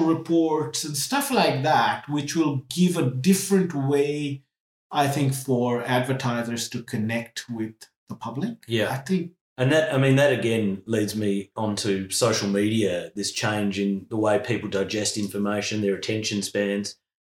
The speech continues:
Speaker 2: Is social media supporting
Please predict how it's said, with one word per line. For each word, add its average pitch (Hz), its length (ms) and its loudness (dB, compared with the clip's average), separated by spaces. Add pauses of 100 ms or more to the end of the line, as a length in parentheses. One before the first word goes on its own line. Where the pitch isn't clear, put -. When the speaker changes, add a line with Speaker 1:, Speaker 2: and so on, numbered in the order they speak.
(320)
Speaker 2:
Is 131 180 0
social 170 320 4
media 113 640 4
supporting 123 840 0